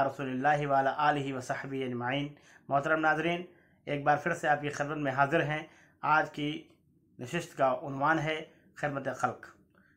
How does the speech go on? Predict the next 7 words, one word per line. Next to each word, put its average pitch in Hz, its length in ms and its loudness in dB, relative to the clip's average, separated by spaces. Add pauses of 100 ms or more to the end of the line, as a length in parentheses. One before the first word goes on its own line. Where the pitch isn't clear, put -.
(120)
خدمت 180 380 4
خلق 190 360 4 (720)
دنیا 165 320 4
کی 160 160 0
ہر 156 100 2
قوم 175 340 4
میں، 175 180 0